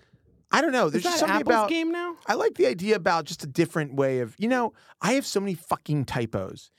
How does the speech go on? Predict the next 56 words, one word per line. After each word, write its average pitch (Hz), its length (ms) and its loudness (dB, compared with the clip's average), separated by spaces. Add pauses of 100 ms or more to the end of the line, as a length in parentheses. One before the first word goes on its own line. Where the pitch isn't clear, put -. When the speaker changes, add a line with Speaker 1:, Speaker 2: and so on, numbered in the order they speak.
(220)
Speaker 1:
Even - 160 2
Speaker 2:
Yeah. 269 80 4
Speaker 1:
though 269 120 4
I 240 60 0
love 165 280 2
the 151 80 -6
Google 139 100 6
Speaker 2:
Yeah. 139 220 2
Speaker 1:
keyboard. 131 420 0
Speaker 2:
Yeah. 135 240 2
Speaker 1:
I, 190 100 2
by 247 160 4
the 233 60 4
way, 202 100 2
I 180 80 4
was 247 80 -2
talking 233 220 0
to 208 40 -2
somebody 202 180 -2
the 190 80 2
other 175 80 0
day, 160 160 4
Speaker 2:
Yeah. 135 160 2
Speaker 1:
and 139 100 2
they're 151 80 4
like, 147 320 2 (260)
they 160 120 4
were, 175 100 4
like, 165 140 2
saying 175 260 0
they 165 60 0
were 151 100 -4
trying 175 200 -2
to 151 120 -4
write 143 200 2
the 151 60 0
word 127 220 0
jobs 113 460 -2
to 175 100 -2
me, 190 320 -2 (500)
and 151 80 6
it 147 60 0
was 127 100 0
like, 123 220 0 (380)
Johns, 110 840 0 (1300)
like, 139 260 2
blobs. 156 580 2
It 190 40 4
was 190 140 4
Speaker 2:
Gerbs. 156 220 2
Speaker 1:
like, 156 180 0
jer-, 196 280 0
Speaker 2:
Jer-, 196 160 0
Speaker 1:
yeah, 208 100 4
Speaker 2:
ger-, 214 340 4
Speaker 1:
gerbs. - 20 4